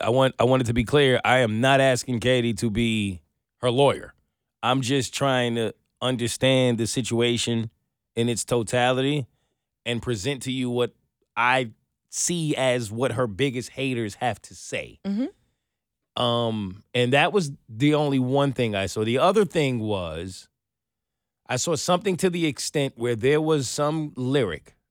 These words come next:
Speaker 1: that she said in one of her records.
Speaker 2: Mm-hmm.
Speaker 1: And Party, I guess, who has now gone on The Breakfast Club,
Speaker 2: Mm-hmm.
Speaker 1: done an interview about it, said that he
Speaker 2: Not
Speaker 1: was
Speaker 2: just The Breakfast Club.
Speaker 1: Oh, he's
Speaker 2: You
Speaker 1: doing,
Speaker 2: saw
Speaker 1: he's
Speaker 2: that?
Speaker 1: on a tour.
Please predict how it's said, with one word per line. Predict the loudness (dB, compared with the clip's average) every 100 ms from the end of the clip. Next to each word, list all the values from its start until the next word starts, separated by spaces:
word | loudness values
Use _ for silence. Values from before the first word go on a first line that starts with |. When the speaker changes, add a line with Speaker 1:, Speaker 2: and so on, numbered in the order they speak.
| -10
Speaker 1:
that | -6
she | -4 -4
said | -4 0 0 0 -8 _ _ _ _ _ _ _ _ _
in | -6 -2 -2 -4 -6 -10 -16 _ _ -4
one | -2
of | 0
her | 0
records. | 0 -4 -10 -20 _ _
Speaker 2:
Mm-hmm. | -12 -12 -12 _ _ _ _ _ _ _ _ _ _ _ -2
Speaker 1:
And | -2 -2
Party, | -2 2 4 2 -2 -6 -12 -16 _ _ _ _ _ _
I | -8
guess, | -2 -2 -2 -10 _ _ -6
who | 0
has | 2 2
now | 0 0
gone | 0 0 0
on | -2 -4 -10 _
The | -2
Breakfast | -2 -2 -8
Club, | -10 -10 -10 _ -18
Speaker 2:
Mm-hmm. | -16 -14 -16 _ _
Speaker 1:
done | -6
an | -4
interview | -2 -2 -2
about | -4 -6 -6
it, | -8 -10 _ _ _ _
said | -6 -4
that | -4
he | -2
Speaker 2:
Not | 0
Speaker 1:
was | 0
Speaker 2:
just | 0 -2
The | -2
Breakfast | -2 -4 -6 -12
Club. | -8 -6 -8 _ _ _ _
Speaker 1:
Oh, | 0
he's | 2
Speaker 2:
You |
Speaker 1:
doing, | 4
Speaker 2:
saw | 4
Speaker 1:
he's | 4
Speaker 2:
that? |
Speaker 1:
on | 2
a |
tour. | 4 2 2